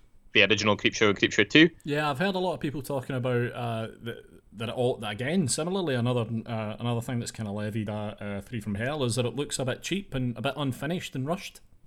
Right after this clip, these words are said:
Speaker 1: Yeah, I think that, like, the, there's stuff at the start and end of the episode with the creep, and he doesn't talk.
Speaker 2: Right,
Speaker 1: Uh, it just
Speaker 2: okay.
Speaker 1: kinda, like, cackles and then it cuts, and, uh,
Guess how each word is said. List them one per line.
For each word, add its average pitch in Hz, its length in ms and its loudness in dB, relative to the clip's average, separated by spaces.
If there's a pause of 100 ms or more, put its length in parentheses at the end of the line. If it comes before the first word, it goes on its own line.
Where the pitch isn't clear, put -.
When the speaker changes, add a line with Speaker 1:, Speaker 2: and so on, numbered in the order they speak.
(220)
Speaker 1:
Yeah, 214 340 12
I 196 60 10
think 226 160 4
that, 233 100 10
like, 190 160 8
the, 175 380 10
there's 180 420 8 (320)
stuff - 340 8
at 202 60 2
the 165 60 4
start 160 320 10
and 147 100 4
end 156 160 6
of 156 60 4
the 160 80 10
episode 160 340 8
with 143 100 6
the - 60 4
creep, - 280 6 (1000)
and 139 120 10
he 135 60 12
doesn't 143 240 8
talk. 151 280 8 (960)
Speaker 2:
Right, 110 140 0 (300)
Speaker 1:
Uh, - 40 4
it 127 40 2
just 135 160 2
Speaker 2:
okay. 131 80 8
Speaker 1:
kinda, 147 180 6
like, 127 240 4 (220)
cackles 135 420 6
and 123 140 2
then 110 80 0
it 98 100 -2
cuts, - 420 2
and, 113 300 4
uh, 113 240 8